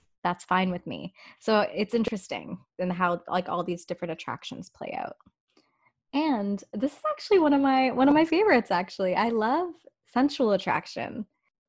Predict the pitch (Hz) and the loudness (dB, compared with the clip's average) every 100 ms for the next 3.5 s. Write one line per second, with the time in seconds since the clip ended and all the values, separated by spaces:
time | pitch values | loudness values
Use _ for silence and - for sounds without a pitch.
0 | _ - 220 214 208 - - 214 208 202 | _ 0 2 2 0 -10 -4 -2 2 2
1 | 202 - 196 190 196 277 311 196 180 175 | 2 0 0 2 2 2 2 2 0 0
2 | - - - 196 190 - 175 185 - 208 | -4 -6 -2 0 -2 0 0 0 -2 -4
3 | - 180 175 175 | -2 0 0 0